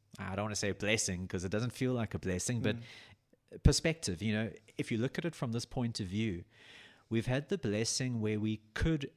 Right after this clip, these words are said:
Speaker 1: actually focus purely on upskilling ourselves to online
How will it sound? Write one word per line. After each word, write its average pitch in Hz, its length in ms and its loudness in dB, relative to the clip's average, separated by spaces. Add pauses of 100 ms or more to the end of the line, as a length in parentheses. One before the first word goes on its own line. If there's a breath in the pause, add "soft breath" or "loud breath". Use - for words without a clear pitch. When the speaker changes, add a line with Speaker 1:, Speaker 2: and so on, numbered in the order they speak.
Speaker 1:
actually 117 340 -2
focus 117 540 -2
purely 151 680 0
on 107 260 -4 (160)
upskilling 123 580 -2
ourselves 107 520 -2
to 117 100 -6
online 107 600 -2